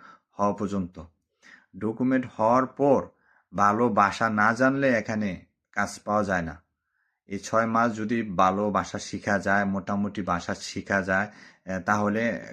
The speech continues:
কাজ, কাজ পায় ভালো জায়গায়। আর তা না হইলে এখানে আসার পর যদি নরমাল ডকুমেন্ট হয় বা কাজ করার মতন ডকুমেন্ট হয়,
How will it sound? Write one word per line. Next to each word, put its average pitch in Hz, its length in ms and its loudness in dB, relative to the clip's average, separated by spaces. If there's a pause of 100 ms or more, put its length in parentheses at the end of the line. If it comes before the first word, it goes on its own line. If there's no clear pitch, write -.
কাজ, - 300 -4 (280)
কাজ 110 260 -2
পায় 85 280 -4
ভালো 90 400 -4
জায়গায়। 82 360 -6 (420)
আর 98 140 -6
তা 110 240 0
না 123 180 4
হইলে 113 300 0
এখানে 101 420 -2
আসার 104 320 -2
পর 104 380 0 (1400)
যদি 127 240 4
নরমাল 120 420 6
ডকুমেন্ট 117 440 2
হয় 107 380 2
বা 104 300 2
কাজ 104 260 -4
করার 110 240 0
মতন 113 300 -2
ডকুমেন্ট 107 440 -2
হয়, 104 340 0